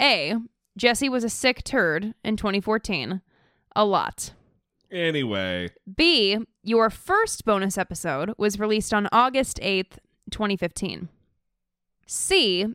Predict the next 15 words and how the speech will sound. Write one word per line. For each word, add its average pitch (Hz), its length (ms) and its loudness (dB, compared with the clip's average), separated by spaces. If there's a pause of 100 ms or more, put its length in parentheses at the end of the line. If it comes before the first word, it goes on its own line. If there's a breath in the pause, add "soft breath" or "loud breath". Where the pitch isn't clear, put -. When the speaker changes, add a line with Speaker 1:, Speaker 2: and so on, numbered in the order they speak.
(160)
Speaker 1:
your 240 240 4
website 277 540 2
is 214 200 0
worse 226 280 2
than 208 280 0
Jesse's 220 540 0 (100)
turkey 254 560 -2 (100)
gobble 226 440 2
impression. 180 800 -4
Speaker 2:
Hey, 180 320 4
how 147 180 0
dare 123 320 0
you, 98 160 -4
sir? 73 420 -12 (380)
Speaker 1:
D, 247 520 0